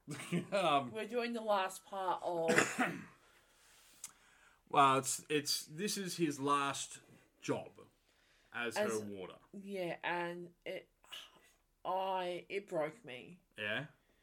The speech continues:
Speaker 2: It broke me because he has nothing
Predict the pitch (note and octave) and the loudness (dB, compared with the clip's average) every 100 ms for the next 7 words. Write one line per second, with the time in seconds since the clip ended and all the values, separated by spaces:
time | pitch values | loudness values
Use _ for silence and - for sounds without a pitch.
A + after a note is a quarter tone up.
0 | _ _ - B3 A#3+ E4 D#4+ - C#4 B3+ | _ _ -12 -6 4 6 6 2 -6 -6
1 | A#3 A#3 A#3 A3 G#3+ G#3 _ _ _ _ | -8 -8 -6 -4 -6 -10 _ _ _ _
2 | _ _ _ C4 C4 C4 A3 A3+ A#3+ A#3+ | _ _ _ -2 0 0 -4 -6 -4 -4
3 | - | -6